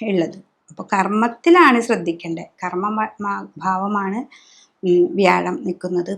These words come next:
പത്താം ഭാവം നിൽക്കുന്നത്. അത് ബുധന്റെ ക്ഷേത്രമാണ്. ആ, പണം ഇടപാടുകളൊക്കെ ചെയ്യുമ്പോ വളരെ സൂക്ഷിക്കുക. അത് നമ്മൾ തന്നു എന്ന് പറയും, ചിലപ്പോ അത് തന്നില്ല എന്ന് പറയും. നമ്മ-, നമ്മുടെ ഓർമ്മ, ബുധനല്ലേ, നമുക്ക് ചിലപ്പോ ഓർമ്മയിൽ എന്തെങ്കിലുമൊക്കെ പ്രശ്നങ്ങൾ ഉണ്ടാവാനൊക്കെ ആയിട്ട്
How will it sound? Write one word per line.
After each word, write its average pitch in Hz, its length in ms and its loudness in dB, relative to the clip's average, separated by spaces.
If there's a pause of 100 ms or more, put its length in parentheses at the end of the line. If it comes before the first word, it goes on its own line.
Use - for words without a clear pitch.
പത്താം 185 380 -4
ഭാവം 180 300 -4
നിൽക്കുന്നത്. 180 600 -4
അത് 170 120 -8
ബുധന്റെ 170 400 -6
ക്ഷേത്രമാണ്. 196 680 -6 (580)
ആ, 185 60 -2 (640)
പണം 208 260 0
ഇടപാടുകളൊക്കെ 196 800 0
ചെയ്യുമ്പോ 190 540 -6
വളരെ 185 320 -8
സൂക്ഷിക്കുക. 190 640 -10 (460)
അത് 220 60 0
നമ്മൾ 208 240 2
തന്നു 202 400 2
എന്ന് 190 120 0
പറയും, 190 400 0 (280)
ചിലപ്പോ 185 400 -2
അത് 180 180 -2
തന്നില്ല 180 460 0
എന്ന് 190 120 -4
പറയും. 180 360 -6 (160)
നമ്മ-, 175 600 -4 (240)
നമ്മുടെ 180 280 -2
ഓർമ്മ, 185 540 0 (520)
ബുധനല്ലേ, 196 560 4
നമുക്ക് 180 280 -2
ചിലപ്പോ 185 360 -4
ഓർമ്മയിൽ 180 380 -4
എന്തെങ്കിലുമൊക്കെ 180 500 -8
പ്രശ്നങ്ങൾ 190 600 -2
ഉണ്ടാവാനൊക്കെ 180 580 -2
ആയിട്ട് 180 280 -8